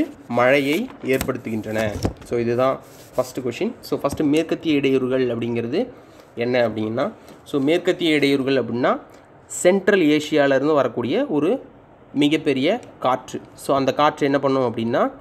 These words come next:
இந்தியாவுக்கு எப்போ ம-, இந்தியாவிற்கு winter ரெயின்ஃபாலை கொடுக்கக்கூடிய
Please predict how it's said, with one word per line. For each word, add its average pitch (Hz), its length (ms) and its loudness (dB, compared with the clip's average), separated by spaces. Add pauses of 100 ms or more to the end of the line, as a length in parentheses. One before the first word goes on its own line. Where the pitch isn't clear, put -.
(180)
இந்தியாவுக்கு 156 800 2 (200)
எப்போ 131 480 0 (220)
ம-, 120 380 0 (220)
இந்தியாவிற்கு 170 800 2 (360)
winter 202 460 2
ரெயின்ஃபாலை 139 500 2
கொடுக்கக்கூடிய 131 640 -2